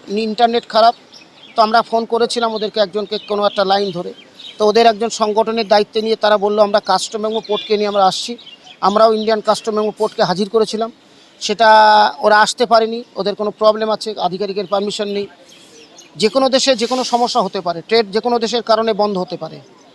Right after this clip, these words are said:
অস্বস্তি হতে পারে, সেটা আমাদের ট্রেড রিলেটেড আমরা আশা করেছিলাম ওপেন হোক। তাতে কি হবে,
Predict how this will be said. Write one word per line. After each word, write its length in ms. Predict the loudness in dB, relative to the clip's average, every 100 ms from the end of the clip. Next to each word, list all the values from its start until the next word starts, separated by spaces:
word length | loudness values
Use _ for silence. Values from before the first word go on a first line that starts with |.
| _ 0
অস্বস্তি 420 | 0 0 -4 -4
হতে 160 | -2
পারে, 160 | -4 -4
সেটা 240 | -6 -2
আমাদের 220 | -2 0 -4
ট্রেড 160 | -4 -6
রিলেটেড 360 | -4 -6 -2 -4
আমরা 180 | 0
আশা 180 | -2 -2
করেছিলাম 420 | -8 -6 -4 -4 -6 -4 2
ওপেন 280 | 4 4
হোক। 140 | 0 -8 -18 -20 _ _ -20 -20 _ -4
তাতে 200 | -2 -2
কি 140 | 2
হবে, 280 | 2 4